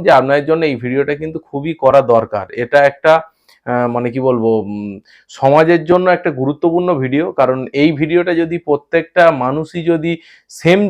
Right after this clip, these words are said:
কাজটাই করে, তাহলে কিন্তু আজকের একটা পাখির জগতে একটা বাজে ইম্প্যাক্ট তৈরি হবে। তার জন্যই ভাবলাম যে কেউ কথা বলুক না বলুক,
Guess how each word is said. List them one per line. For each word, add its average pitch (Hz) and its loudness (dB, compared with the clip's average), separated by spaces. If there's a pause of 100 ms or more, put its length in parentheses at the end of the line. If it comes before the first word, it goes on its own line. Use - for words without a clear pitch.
(100)
কাজটাই 175 6
করে, 160 4
তাহলে 143 4
কিন্তু 151 -4
আজকের 139 0
একটা 139 2 (260)
পাখির 131 -2
জগতে 156 2
একটা 175 4 (100)
বাজে 117 2 (120)
ইম্প্যাক্ট 131 -2
তৈরি 117 -2
হবে। 98 -10 (340)
তার 151 6
জন্যই 202 4
ভাবলাম 190 4
যে 196 4 (260)
কেউ 170 4 (100)
কথা 156 4
বলুক 160 2
না 151 2
বলুক, 165 0